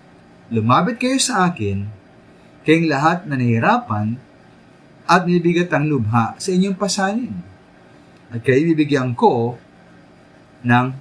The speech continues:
kapahingahan." Mga minamahal,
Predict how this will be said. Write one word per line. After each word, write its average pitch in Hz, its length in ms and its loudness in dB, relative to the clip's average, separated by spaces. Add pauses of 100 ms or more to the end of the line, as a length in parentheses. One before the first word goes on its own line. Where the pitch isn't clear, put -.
kapahingahan." 98 800 -4 (720)
Mga 147 160 2
minamahal, 151 640 -2